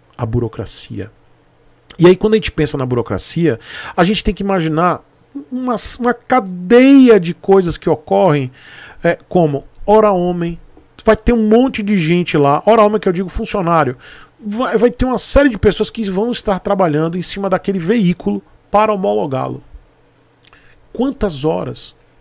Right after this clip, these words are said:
esses profissionais vão estar mon-, sabe,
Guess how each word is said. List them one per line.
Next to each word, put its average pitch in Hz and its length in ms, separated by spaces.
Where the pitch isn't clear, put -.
esses - 260
profissionais 156 560
vão 165 140
estar 156 260
mon-, 202 240
sabe, 185 400